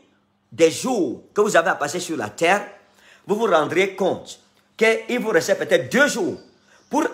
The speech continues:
accomplir le plus grand rêve de votre vie, mais vous mourrez deux jours avant.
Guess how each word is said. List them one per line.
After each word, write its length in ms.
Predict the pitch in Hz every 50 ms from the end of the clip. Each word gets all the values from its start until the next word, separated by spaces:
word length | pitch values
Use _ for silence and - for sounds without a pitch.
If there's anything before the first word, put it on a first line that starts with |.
| - -
accomplir 1000 | 214 196 - - - - - 220 208 196 180 - - - _ - 247 277 240
le 140 | 180 180 180
plus 160 | - - 233
grand 380 | 214 160 156 175 202 208 202 185
rêve 340 | 190 196 208 214 208 220 -
de 80 | 147
votre 320 | 135 156 180 175 - 123 120
vie, 380 | 113 107 113 151 180 - - - _ _ _
mais 80 | - 135
vous 140 | 131 180 214
mourrez 360 | 202 151 135 131 139 151 147
deux 200 | 147 - 156 -
jours 140 | - 151 120
avant. 260 | 104 98 120 -